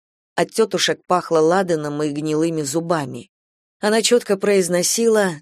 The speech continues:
точнее шепелявила, клятвы их собственного изобретения.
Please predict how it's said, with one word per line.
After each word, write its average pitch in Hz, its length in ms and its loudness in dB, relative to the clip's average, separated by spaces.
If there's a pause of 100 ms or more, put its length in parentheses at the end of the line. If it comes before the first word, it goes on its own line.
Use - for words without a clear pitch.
(120)
точнее 170 440 0
шепелявила, 175 920 0 (180)
клятвы 190 460 0
их 147 80 -6
собственного 156 680 0
изобретения. 156 920 -4